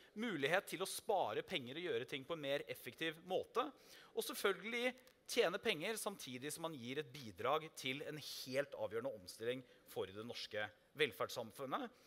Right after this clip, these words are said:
og som gjør at vi kan sikre den helt nødvendige kombinasjonen, nemlig at vi både har et bærekraftig velferdssamfunn, og samtidig klarer de store klimaendringene, eh, altså håndtere klimaendringene som vi vet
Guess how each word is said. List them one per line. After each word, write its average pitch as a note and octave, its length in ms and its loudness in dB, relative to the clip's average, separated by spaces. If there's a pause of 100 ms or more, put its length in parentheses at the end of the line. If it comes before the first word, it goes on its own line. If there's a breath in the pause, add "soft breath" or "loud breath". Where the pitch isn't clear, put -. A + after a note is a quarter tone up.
(320 loud breath)
og E3+ 80 -4
som A3+ 140 0
gjør E3+ 160 10
at E3+ 100 2
vi F#3+ 80 -8
kan G#3+ 120 -4
sikre F3 460 -4
den F#3 180 8 (180)
helt D3+ 300 4
nødvendige C#3+ 480 4
kombinasjonen, G#3+ 680 -2
nemlig D#3 260 4
at D#3+ 120 -2
vi G#3 80 -2
både E3+ 720 4
har D3+ 200 6
et E3 120 -6
bærekraftig B2+ 680 2 (140)
velferdssamfunn, A#2+ 1160 0 (440 loud breath)
og F#3 80 0
samtidig C#3+ 800 -4
klarer D3 460 4 (340 loud breath)
de C#3 300 -2 (100)
store A#2+ 560 -2
klimaendringene, G#2+ 800 -4 (380 loud breath)
eh, C3+ 340 2
altså C3+ 300 0 (160)
håndtere A#2+ 400 0
klimaendringene G#2+ 760 -4
som A#2+ 220 -4
vi B2 100 -2
vet G2+ 460 -4